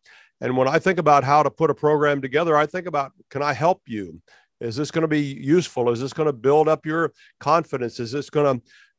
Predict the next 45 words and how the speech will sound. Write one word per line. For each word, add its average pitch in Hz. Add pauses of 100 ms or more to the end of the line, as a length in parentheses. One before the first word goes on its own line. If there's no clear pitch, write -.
(140)
to 151
inspire 151
you 135
to 123
stretch 143
toward 143
God? 123
Is 104
this 123
gonna 135
answer 147
some 160
of 143
your 151
questions? 143 (460)
We 135
wanna 160
help 165
each 135
other 120 (800)
on 135
this 143
journey 156
of 170
faith. 123 (400)
And 156
so 196
that's 175
what 196
we're 196
doing. 113
We're 117
having 143
these 151
kinds 143
of 147
conversations. 135
We're 117
thinking 131
about 139
the 143
new 147
year 156
this 135
week. 160